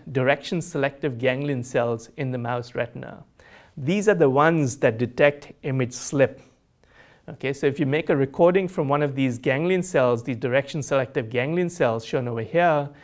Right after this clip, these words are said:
you can see when you have, uh, an image moving, uh, on the retina in a certain direction, you can see, like, for example, here's an image and here's the ganglion cell.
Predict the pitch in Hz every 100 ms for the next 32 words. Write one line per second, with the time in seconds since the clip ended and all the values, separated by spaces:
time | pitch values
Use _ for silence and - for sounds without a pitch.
0 | - - - 143 165 156 - 220 170 151
1 | 151 135 127 - 156 170 151 - - 135
2 | 131 - 139 139 - 160 165 147 120 143
3 | 151 160 135 120 - - - 143 - 170
4 | 180 139 139 143 139 110 120 - - _
5 | 139 131 123 160 165 151 123 151 - -
6 | 160 117 113 120 - _ _ _ 139 131
7 | 131 - 156 131 127 117 - 139 117 131
8 | 135 147 139 120 147 135 117 120 143 175
9 | 180 147 131 113 135 131 123 135 156 170
10 | 165 - 160 160 160